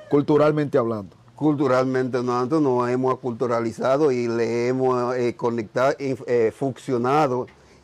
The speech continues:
Speaker 2: y hemos infusionado parte de otras culturas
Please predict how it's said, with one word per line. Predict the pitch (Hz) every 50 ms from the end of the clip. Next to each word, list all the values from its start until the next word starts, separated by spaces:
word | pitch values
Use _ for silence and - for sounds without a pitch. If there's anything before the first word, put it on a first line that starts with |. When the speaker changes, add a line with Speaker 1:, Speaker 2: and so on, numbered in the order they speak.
| - - _ _ - _ _
Speaker 2:
y | - - 127 135 135
hemos | 135 139 139 139 147 151 160 160
infusionado | 156 139 - - 330 165 147 - 151 143 127 131 139 151 165 175 156 135 131 131 135 135 131 131 - - - - - - - - - - - - - - -
parte | - 170 170 190 196 185 170 147 - - 139 139 139 143 143 143 139 - - - - - - - - - - - - - - 104
de | 107 135 135
otras | 135 143 156 151 165 151 147 143
culturas | - 143 127 117 - 147 160 170 170 143 117 107